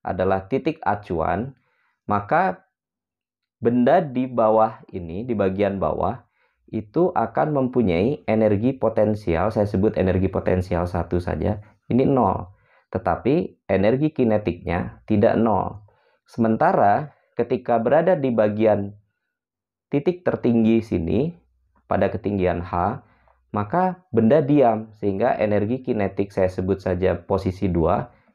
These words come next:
ini nol. Sementara energi potensialnya tidak nol. Nah, prinsip apa atau konsep apa yang diperlukan untuk menyelesaikan soal ini? Tentunya adalah hukum kekekalan energi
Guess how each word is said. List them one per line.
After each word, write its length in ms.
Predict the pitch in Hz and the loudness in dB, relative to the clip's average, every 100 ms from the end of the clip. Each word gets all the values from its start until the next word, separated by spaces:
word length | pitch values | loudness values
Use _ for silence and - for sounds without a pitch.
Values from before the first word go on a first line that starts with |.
| - | -6
ini 160 | 95 113 | -2 0
nol. 320 | 120 110 92 90 _ _ _ | 2 0 -2 -6 _ _ _
Sementara 640 | 101 92 90 90 117 - | -2 -2 -2 0 0 0
energi 400 | 104 92 87 90 | -2 -2 -2 -4
potensialnya 1040 | 90 92 92 87 87 85 80 80 101 139 - _ _ _ _ - | -8 -8 -6 -8 -6 -6 -6 -2 -2 -2 -10 _ _ _ _ -6
tidak 320 | 85 87 92 | -2 -2 0
nol. 560 | 110 117 98 87 92 - _ _ _ - | 2 4 2 0 -6 -16 _ _ _ -4
Nah, 320 | 95 90 90 _ 139 | -2 -2 -6 _ 0
prinsip 320 | 139 139 139 180 | 0 0 -2 -2
apa 400 | 190 147 139 - | 0 0 0 -2
atau 240 | - 117 | -4 -4
konsep 320 | 120 120 123 | -2 -2 -2
apa 320 | - 151 147 | -2 0 0
yang 100 | 139 123 | 2 0
diperlukan 480 | 120 117 107 107 107 | -2 -4 -2 -2 -2
untuk 400 | 98 104 101 _ _ _ | -6 -8 -10 _ _ _
menyelesaikan 480 | 101 101 104 95 98 | -4 -2 -2 -2 -2
soal 320 | 92 98 98 | -2 -4 -2
ini? 320 | 85 95 143 - _ _ _ | -2 -2 -4 -10 _ _ _
Tentunya 640 | 110 101 90 85 127 - | -2 0 0 2 0 0
adalah 560 | 87 90 90 143 - - | -2 0 0 0 -4 -6
hukum 400 | 95 90 95 104 | -6 -4 0 0
kekekalan 880 | 117 101 98 85 82 85 90 117 123 _ _ _ _ | 0 -2 -2 -4 -4 -2 0 -2 -6 _ _ _ _
energi 760 | - 95 90 87 82 101 123 | -6 -2 0 -2 0 2 0